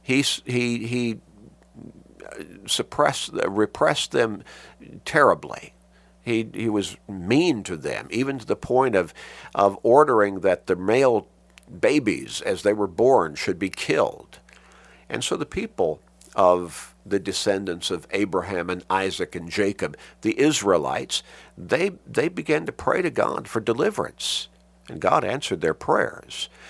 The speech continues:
He sent Moses and Aaron, Moses' brother, to lead them out of Egypt through the wilderness to the land, the promised land that he had promised to their forefathers, going all the way back to Abraham.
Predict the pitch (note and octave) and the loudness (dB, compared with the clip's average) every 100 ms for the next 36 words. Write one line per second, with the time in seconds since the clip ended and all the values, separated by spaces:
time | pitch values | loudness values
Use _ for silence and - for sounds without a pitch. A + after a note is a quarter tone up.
0 | - - A#2+ - C#3+ - C3+ G#2 F#2 - | -20 -4 -2 2 2 2 4 6 4 -2
1 | - F3 - - - B2+ - G#2 E2+ E2+ | -6 -6 -8 -10 -8 -8 0 2 2 0
2 | A#2+ A#2+ F#2 G2 A#2+ A#2+ G2 F#2 B1+ D#2 | -4 -4 0 0 -2 -6 0 0 0 -8
3 | A2 - - - _ A#2 G#2+ B2+ D#3 B2 | -12 -18 -20 -20 _ -4 0 0 2 2
4 | A2+ A2 F#2 A#2 D3 - G#2 F2 F2 F#2 | 2 0 -2 0 -2 -2 -4 -4 -2 -2
5 | - - - _ _ _ _ - - C#3 | -2 -20 -20 _ _ _ _ -10 2 4
6 | F#3 F#3 C3+ G#2 F2+ F2 F2 F#2 - - | 4 2 4 4 2 -2 -2 -4 -6 -8
7 | _ - C3 E3+ D3+ C#3 D3+ - A#2 A2 | _ -6 2 4 4 2 -2 0 2 4
8 | C#3+ G2+ D2+ F2 A2 - - G2 - - | 2 2 -2 -6 -8 -4 -4 -4 0 0
9 | - F2+ - D#2+ C#2+ C2 G#2+ A2 F2+ B2 | 2 -2 -2 -4 -4 -6 -2 -2 0 -4
10 | D#3+ B2 A2 D3 - F#2 D#2+ F#2+ - - | -2 -2 -4 -2 0 2 2 -4 -6 -4
11 | C3 C#3+ G#2 A2 B2 - - - _ - | -4 2 4 6 4 0 -20 -20 _ -18
12 | - - - A#3 - G2 C#2 C2 F#2+ B2+ | -8 -2 0 0 4 2 2 -2 -4 -2
13 | G#2 A2 A#2 G2+ G#2+ A#2 A2+ G#2+ F#2+ F2 | 2 2 4 4 4 4 0 2 2 0
14 | - - F2+ D#2+ D2 E2 C2+ - | -2 -2 -2 -2 -4 -4 -8 -10